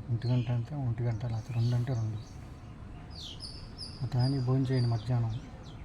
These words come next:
మళ్ళీ రాత్రి అలాంటి టైం అనుకోండి. ఆ టైంకి ఎన్ని పనులున్నా మానుకొని ఆ టైంకి తినాలి అని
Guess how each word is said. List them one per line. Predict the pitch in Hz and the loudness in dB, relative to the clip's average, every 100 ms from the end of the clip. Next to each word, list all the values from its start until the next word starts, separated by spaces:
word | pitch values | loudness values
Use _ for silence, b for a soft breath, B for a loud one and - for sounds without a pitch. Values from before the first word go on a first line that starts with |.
| - | 0
మళ్ళీ | 127 123 | 4 4
రాత్రి | 120 117 - 117 - - | 4 2 0 -4 -4 -2
అలాంటి | 120 120 113 | 2 2 2
టైం | 123 131 | 2 2
అనుకోండి. | 123 120 117 113 120 127 | 2 0 0 -2 -2 -2
ఆ | - | 2
టైంకి | 120 147 135 151 - - B B B - 127 | 4 4 2 -2 -6 -10 B B B 0 6
ఎన్ని | 131 | 6
పనులున్నా | 139 139 139 143 | 6 4 4 4
మానుకొని | 131 127 123 139 | 2 2 0 0
ఆ | |
టైంకి | 120 123 131 123 | 2 2 2 2
తినాలి | 127 127 120 | 2 2 2
అని | 123 | 0